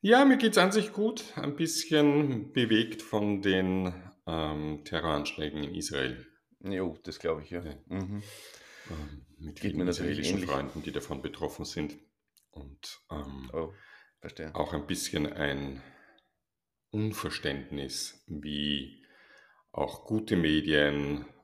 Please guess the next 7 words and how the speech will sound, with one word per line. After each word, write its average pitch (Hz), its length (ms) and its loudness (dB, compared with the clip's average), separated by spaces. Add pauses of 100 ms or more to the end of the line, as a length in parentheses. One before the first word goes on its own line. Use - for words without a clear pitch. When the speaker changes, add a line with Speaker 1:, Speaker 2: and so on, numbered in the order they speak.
(120)
Speaker 1:
ähm, 67 540 -4
schlecht - 600 -2 (120)
damit 71 200 -4
umgehen. 69 640 -6 (420)
Ja. 65 160 -8
Speaker 2:
Mhm. 92 280 -8 (580)
Speaker 1:
Ähm, 67 560 -12